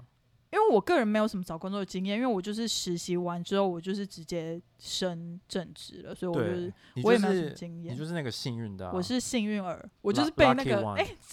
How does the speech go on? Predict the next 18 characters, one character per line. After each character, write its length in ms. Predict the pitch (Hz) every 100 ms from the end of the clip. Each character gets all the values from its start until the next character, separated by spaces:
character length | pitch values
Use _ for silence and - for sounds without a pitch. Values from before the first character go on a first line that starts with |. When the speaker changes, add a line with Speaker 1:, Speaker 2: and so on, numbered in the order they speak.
| -
Speaker 1:
他 160 | 392 427
有 80 | 226
个 40 |
新 220 | 208 339
角 180 | 349 285
色 200 | 185 220
叫 100 | 220
什 120 | 214
么？ 220 | 170 - - _ _ _ _ _
呃， 180 | 247 240
那 140 | 226
个 140 | 254
可 180 | 240 -
以 100 | 226 208
给 200 | 214 180
幸 240 | - 262
运 240 | 240 233
儿 240 | 180 165